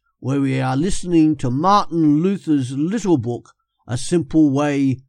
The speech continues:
to Pray. This is our fourth study. The fourth petition. Give us this day our daily bread. Say, Dear Lord,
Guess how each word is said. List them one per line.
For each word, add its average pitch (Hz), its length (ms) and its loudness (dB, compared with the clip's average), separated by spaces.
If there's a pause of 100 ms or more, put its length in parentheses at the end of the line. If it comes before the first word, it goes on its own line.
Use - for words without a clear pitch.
(140)
to 139 100 -4
Pray. 98 460 -10 (680)
This 196 580 0 (180)
is 113 180 -4
our 117 220 -6
fourth - 560 -6 (120)
study. 104 580 -14 (1000)
The 151 200 0
fourth 208 600 4 (220)
petition. 135 640 -6 (840)
Give 202 340 0
us 196 320 2 (100)
this 160 380 0
day 120 600 -6 (280)
our 165 480 2
daily 135 560 -2
bread. 104 520 -12 (800)
Say, 104 680 -10 (580)
Dear 175 360 4
Lord, 120 480 -2